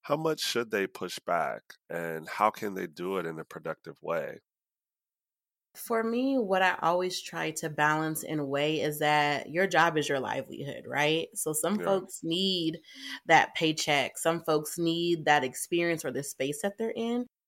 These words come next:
Speaker 2: So what does that mean for them to have the space to challenge and push back? And what are the consequences, good or bad? 'Cause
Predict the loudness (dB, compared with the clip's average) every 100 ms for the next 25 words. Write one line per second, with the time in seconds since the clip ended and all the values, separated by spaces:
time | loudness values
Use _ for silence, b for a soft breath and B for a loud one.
0 | _ 0 4 6 6 4 6 6 6 4
1 | 2 2 2 2 4 4 4 2 0 -2
2 | -6 -12 _ _ -4 -2 6 8 8 4
3 | -2 2 2 2 -2 -4 -2 2 4 4
4 | 2 0 0 -2 -2 0 2 2 -2 -2
5 | 0 0 2 2 6 6 6 4 2 0
6 | 2 2 0 -4 -4 -4 -4 6 6 8
7 | 4 2 0 -2